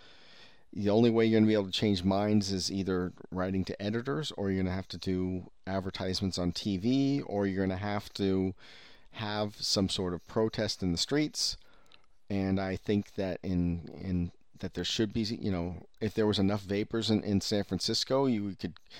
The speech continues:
close down a street or something like that. That seems very popular, to close down streets as a way of protesting. I don't know. Maybe we're not gonna have enough, uh, not gonna have enough vapors to close down a whole street,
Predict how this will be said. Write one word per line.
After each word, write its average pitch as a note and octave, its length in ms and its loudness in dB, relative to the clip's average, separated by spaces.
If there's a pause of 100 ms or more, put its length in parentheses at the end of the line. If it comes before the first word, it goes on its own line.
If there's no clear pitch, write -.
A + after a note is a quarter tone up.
(300)
close G#2 380 2
down G2+ 480 2
a F2+ 80 0
street G#2+ 440 0
or A#2 80 -2
something A#2+ 340 0
like A#2+ 160 -2
that. A#2+ 240 -2
That A2 160 -4
seems G2 240 0
very F2+ 240 -2
popular, A2 500 -4
to G#2+ 100 -2
close G2 300 -4
down F2+ 200 0
streets G2 440 -6
as F#2+ 100 -6
a F#2+ 60 -2
way F2+ 240 -4
of F2+ 200 -8
protesting. A2 680 -4 (440)
I A#2 60 2
don't A#2+ 140 8
know. F#2+ 140 4
Maybe G2+ 340 2
we're G#2 120 2
not G2+ 180 2
gonna G#2+ 140 0
have G2 100 0
enough, G2 340 0
uh, F2+ 240 -2 (920)
not G2+ 200 -2
gonna G#2+ 120 2
have F#2 100 0
enough F#2+ 200 -2
vapors G2+ 400 -2
to - 80 -8
close G2+ 300 -2
down F#2+ 180 2
a F2+ 40 0
whole F#2+ 180 0
street, C3+ 420 0